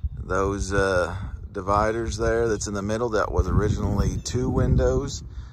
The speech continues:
I cut it out and made it just one big wraparound window. Um, got a new jack on it,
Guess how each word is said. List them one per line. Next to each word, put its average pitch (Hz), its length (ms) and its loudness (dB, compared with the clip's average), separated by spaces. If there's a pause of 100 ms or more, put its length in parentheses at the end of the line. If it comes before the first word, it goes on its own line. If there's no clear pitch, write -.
(200)
I - 60 -2
cut 98 260 4
it 95 100 2
out 95 220 2
and 73 100 -6
made 95 200 2
it 71 100 -4
just 85 300 -4
one 95 440 0 (160)
big 101 220 -2
wraparound 98 560 -2
window. 117 400 -6 (960)
Um, 98 680 -4
got 104 180 -2
a 101 40 -4
new 104 280 -4
jack 120 500 0
on 123 280 0
it, 120 260 0